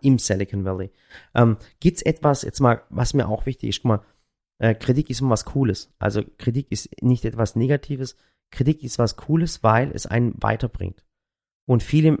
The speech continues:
Menschen, ähm, ähm, können zwischen Kritik und Hate nicht unterscheiden. Und guck mal, wenn ich dir jetzt sage, Tim, gib mir mal eine Kritik, wo mich im Leben weiterbringt.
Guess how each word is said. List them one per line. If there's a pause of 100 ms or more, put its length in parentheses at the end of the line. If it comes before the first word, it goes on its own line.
Menschen,
ähm, (520)
ähm, (100)
können
zwischen
Kritik
und
Hate
nicht
unterscheiden. (760)
Und
guck
mal, (120)
wenn
ich
dir
jetzt
sage,
Tim, (520)
gib
mir
mal
eine
Kritik,
wo
mich
im
Leben
weiterbringt.